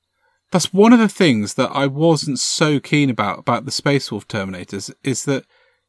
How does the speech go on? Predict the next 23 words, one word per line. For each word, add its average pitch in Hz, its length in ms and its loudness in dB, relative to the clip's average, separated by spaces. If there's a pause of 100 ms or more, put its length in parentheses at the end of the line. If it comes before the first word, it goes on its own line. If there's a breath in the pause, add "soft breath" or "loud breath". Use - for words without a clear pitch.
(1000)
although 165 160 2
you 214 160 6
want 196 160 2
a 139 60 0
Space 170 360 2
Wolf 143 140 -6
to - 80 -6
look 147 140 -2
like 131 120 -8
a 120 60 -4
Space - 420 -2
Wolf, - 400 -14 (800)
the 151 100 6
level 160 340 6
of 143 80 2
Space - 380 2
Wolfiness 131 720 2
felt 151 280 0
more 151 240 0
thirty 135 380 -2
K 139 240 0
to - 180 -18
me. 90 260 -12